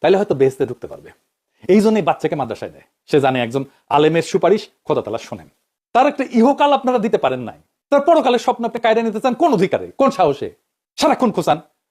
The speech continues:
আপনার প্রগতিশীলতার কুরকুরানি দিয়া। আপনি তো আপনার সেকুলার দর্শনে বলেন প্রাইভেট স্পেসে ধর্ম পালন করতে, তো আপনার অধর্ম, আপনার ধর্ম বিশ্বাস আপনি প্রাইভেট স্পেসে করেন,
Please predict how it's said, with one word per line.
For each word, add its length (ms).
আপনার 200
প্রগতিশীলতার 640
কুরকুরানি 440
দিয়া। 120
আপনি 220
তো 100
আপনার 220
সেকুলার 320
দর্শনে 300
বলেন 200
প্রাইভেট 260
স্পেসে 240
ধর্ম 220
পালন 180
করতে, 160
তো 40
আপনার 200
অধর্ম, 280
আপনার 260
ধর্ম 160
বিশ্বাস 260
আপনি 180
প্রাইভেট 240
স্পেসে 240
করেন, 160